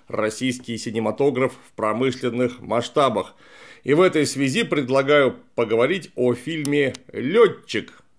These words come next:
еще одном фильме на тему Великой Отечественной войны. Ну и, как мы понимаем, на авиационную тематику. Я все жду, когда же насчет кораблей начнут массовые фильмы снимать, а то у нас пока только «Адмирал»-то и был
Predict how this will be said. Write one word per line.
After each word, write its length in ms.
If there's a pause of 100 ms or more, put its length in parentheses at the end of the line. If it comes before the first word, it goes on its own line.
еще 480
одном 720
фильме 640
на 140
тему 340
Великой 560
Отечественной 880
войны. 640 (1200)
Ну 140
и, 240
как 320
мы 60
понимаем, 600
на 220
авиационную 680
тематику. 720 (600)
Я 120
все 160
жду, 140
когда 220
же 120
насчет 340 (180)
кораблей 460
начнут 420
массовые 500
фильмы 340
снимать, 380
а 60
то 100
у 80
нас 160
пока 300
только 320
«Адмирал»-то 600
и 100
был 400